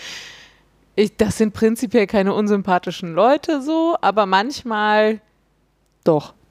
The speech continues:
Speaker 1: spinn-, also manchmal machen sie, also ich hab das Gefühl, manchmal wären sie sich auch zu zweit genug.
Speaker 2: Ah ja, okay.
Speaker 1: So.
Speaker 2: Mhm.
Speaker 1: Und,
Speaker 2: Ja.
Speaker 1: ähm, und dann sagt ein Gast was und dann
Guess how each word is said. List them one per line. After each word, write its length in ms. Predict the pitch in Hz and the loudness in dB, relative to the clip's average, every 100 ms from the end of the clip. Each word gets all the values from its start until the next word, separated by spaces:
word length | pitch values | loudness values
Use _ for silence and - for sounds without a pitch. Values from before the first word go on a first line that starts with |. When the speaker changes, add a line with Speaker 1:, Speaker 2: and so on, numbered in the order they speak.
| - - - - - | -16 -12 -6 -6 -6
Speaker 1:
spinn-, 480 | - - 226 226 - | -16 -4 -2 -2 2
also 280 | 220 208 220 | 0 2 0
manchmal 460 | 208 240 247 226 | 2 0 0 0
machen 280 | 214 226 240 | 0 -2 -6
sie, 160 | 208 - | -6 -4
also 400 | 202 202 202 190 _ _ _ _ _ _ _ _ _ _ _ _ _ _ - - _ _ _ _ _ 196 | -2 0 -2 -4 _ _ _ _ _ _ _ _ _ _ _ _ _ _ -20 -20 _ _ _ _ _ -2
ich 100 | 202 | -2
hab 100 | - | -2
das 140 | 185 | -10
Gefühl, 220 | - 208 | -4 0
manchmal 460 | 185 185 202 185 175 | 2 2 0 0 2
wären 160 | 190 | 2
sie 120 | 190 180 | 2 -2
sich 160 | 180 | -2
auch 80 | - | -2
zu 160 | - 165 | -4 -10
zweit 260 | 160 156 | -6 -4
genug. 360 | 170 156 151 - - 196 | -4 -6 -10 -14 -6 0
Speaker 2:
Ah 80 | |
ja, 240 | 190 165 165 | 4 4 2
okay. 180 | 170 202 | 0 2
Speaker 1:
So. 160 | 190 | 2
Speaker 2:
Mhm. 240 | 208 233 262 - | 2 -2 -2 0
Speaker 1:
Und, 120 | 202 | 0
Speaker 2:
Ja. 100 | 185 190 196 - _ - | 0 -6 -14 -20 _ 0
Speaker 1:
ähm, 540 | 202 185 180 180 175 - - _ _ _ _ _ _ _ _ _ _ _ _ _ _ _ _ _ _ _ | 4 4 0 -4 -6 -10 -20 _ _ _ _ _ _ _ _ _ _ _ _ _ _ _ _ _ _ _
und 220 | 208 196 | 0 2
dann 160 | 196 190 | 2 4
sagt 240 | 196 - | 0 0
ein 60 | 208 | 0
Gast 300 | 190 190 - | 0 0 0
was 300 | 170 175 - | 0 0 -2
und 260 | - 175 165 | -8 -4 -2
dann 600 | 165 175 170 170 175 | -2 -4 -8 -8 -10